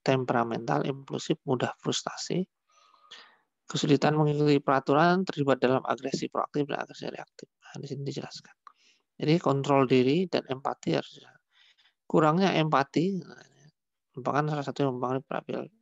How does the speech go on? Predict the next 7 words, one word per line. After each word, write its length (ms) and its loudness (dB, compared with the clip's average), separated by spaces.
cyberbullying. 680 -12
Ya. 140 -18
Nah, 160 -12
misalnya 320 -2
dia 320 4
merujuk 560 2
pada 320 2